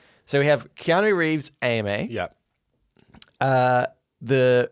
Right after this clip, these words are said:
Speaker 1: personal trainer, uh, there's a personal trainer training a severely overweight man at the gym
Speaker 2: Mm-hmm.
Speaker 1: and just being, like, really positive. Uh, that was in Humans Being Bros.
Speaker 2: Yep.
Speaker 1: And that was by user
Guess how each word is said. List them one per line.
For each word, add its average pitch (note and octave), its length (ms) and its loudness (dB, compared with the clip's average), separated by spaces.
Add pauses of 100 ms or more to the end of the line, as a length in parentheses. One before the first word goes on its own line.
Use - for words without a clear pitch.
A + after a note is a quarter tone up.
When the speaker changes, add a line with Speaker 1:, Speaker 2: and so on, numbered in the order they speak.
(400)
Speaker 1:
personal G3 460 -2
trainer, B2 1000 -4
uh, C#3+ 100 4
there's C#3 200 -2
a A#2 40 -16
personal A3+ 340 -4
trainer B2 600 -4 (720)
training C3 380 -2
a B2 40 -2
severely D3 600 -4
overweight D3 480 -4
man A#2 420 -4
at A2+ 120 -8
the A2 60 -10
gym A#2 580 -10
Speaker 2:
Mm-hmm. A#2 180 -10
Speaker 1:
and C#3 80 -6
just - 160 -8
being, B2 220 -6
like, G#2 180 -8
really C#3+ 460 -4
positive. - 720 -10 (420)
Uh, A2+ 480 -2
that C3 140 -4
was A#2+ 180 -6
in A2+ 580 -8
Humans C#3 460 -6
Being A#2 300 -6
Bros. C3 680 -6
Speaker 2:
Yep. B2+ 160 -6 (460)
Speaker 1:
And G#2+ 220 -2
that A2+ 40 -4
was A2+ 120 -8
by A2+ 100 -6
user A2+ 580 -2